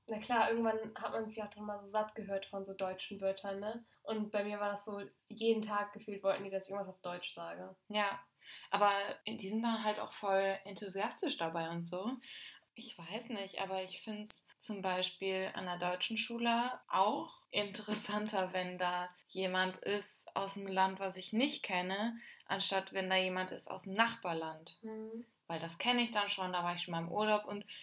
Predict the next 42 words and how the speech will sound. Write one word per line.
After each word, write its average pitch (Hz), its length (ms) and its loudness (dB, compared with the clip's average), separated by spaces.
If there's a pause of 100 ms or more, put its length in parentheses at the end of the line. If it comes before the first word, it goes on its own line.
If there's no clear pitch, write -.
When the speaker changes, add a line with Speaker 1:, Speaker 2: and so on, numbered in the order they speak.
(100)
Speaker 2:
ich - 120 -12
glaub, 226 380 8
in 226 140 2
diese 226 240 0
Schiene 220 340 2
geht - 200 0
das 208 140 2
dann 175 260 0
halt. 185 220 0
Es - 100 -4
ist, - 160 -2
glaub 202 240 2
ich, 202 160 -4
nicht 202 380 -4 (120)
böse 208 320 2
gemeint 233 360 6
von 233 160 0
den 226 160 4
Leuten, 226 640 4
Speaker 1:
Mhm. 226 320 -6 (120)
Speaker 2:
sondern 208 340 2
es 190 120 -2
ist 185 160 0
einfach 185 360 0
nur 185 540 0 (180)
so 196 400 -4 (100)
kein 214 200 4
Interesse 190 500 0
da. 160 420 0 (100)
Ich - 240 -6
hab 202 180 -2 (300)
schon 226 360 6
mit 226 160 4
Locals 202 380 0
Kontakt 180 460 -4
gehabt 202 520 2
und 175 440 -2
die - 80 -4
anderen 190 240 -4
Austauschschüler 185 720 -2
auch. 226 380 2
Also 170 520 0